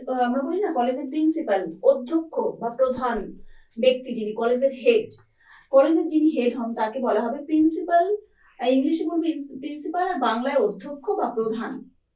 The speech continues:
ব্যক্তি। আর একটা প্রিন্সিপাল বানান আলাদা হয়ে যাচ্ছে, প্রিন্সিপাল মানে নীতি, এখানে পিএলই হচ্ছে, লাস্টে থাকছে পিএলই, এই প্রিন্সিপাল মানে নীতি। প্রে মানে প্রার্থনা করা, দেখুন প্রে মানে প্রার্থনা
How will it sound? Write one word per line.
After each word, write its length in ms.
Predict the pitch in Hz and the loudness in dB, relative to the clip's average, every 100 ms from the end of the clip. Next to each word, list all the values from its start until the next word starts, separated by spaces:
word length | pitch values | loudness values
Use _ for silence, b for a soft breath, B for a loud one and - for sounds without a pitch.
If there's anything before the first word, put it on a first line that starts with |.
| _ _ 226 | _ _ 4
ব্যক্তি। 520 | 254 247 - - - b b b b | 4 4 -4 -16 -18 b b b b
আর 200 | - 277 | -4 0
একটা 200 | 392 - 453 | 0 -2 -6
প্রিন্সিপাল 600 | 339 320 311 339 226 226 | 2 2 2 2 2 4
বানান 300 | 226 226 - | 4 4 2
আলাদা 280 | 294 247 240 | 2 2 2
হয়ে 220 | 240 214 | 4 2
যাচ্ছে, 500 | 214 214 - 302 339 - _ _ - | 2 0 -4 -6 -8 -12 _ _ 2
প্রিন্সিপাল 560 | 311 339 370 359 339 | 4 4 2 0 0
মানে 200 | 269 240 | 2 2
নীতি, 760 | 233 262 262 294 277 240 - - b b - | 2 2 0 0 2 0 -2 -10 b b -6
এখানে 320 | 277 330 330 | 0 2 2
পিএলই 1120 | - 302 311 320 - 262 269 269 - 302 330 | 2 6 6 6 4 0 0 -2 -2 10 10
হচ্ছে, 600 | 330 220 220 - 214 - - _ - 220 | 10 2 -2 -4 -6 -8 -16 _ -10 -2
লাস্টে 380 | 240 240 - | 0 0 -2
থাকছে 320 | 311 302 - 330 | -2 -2 0 -2
পিএলই, 1300 | - 302 330 370 - 240 247 - 285 277 220 165 - | 0 6 6 6 2 0 0 -4 -2 0 0 -2 -2
এই 220 | 247 302 | 0 0
প্রিন্সিপাল 520 | - 233 - 233 226 233 | -2 -4 -6 -2 0 0
মানে 300 | 247 - - | 0 -2 -4
নীতি। 720 | 240 247 262 240 185 - - - _ | 2 4 4 2 -4 -10 -16 -20 _
প্রে 220 | 330 359 | 10 12
মানে 220 | 370 285 | 10 8
প্রার্থনা 600 | 220 208 226 - 269 226 | 10 12 12 10 2 2
করা, 280 | - 208 143 - 247 | 2 0 -2 0 4
দেখুন 260 | 262 269 | 10 10
প্রে 260 | 247 226 220 | 10 10 10
মানে 240 | 214 220 | 8 8
প্রার্থনা 760 | 277 208 175 - 262 254 392 | 8 6 4 2 6 8 8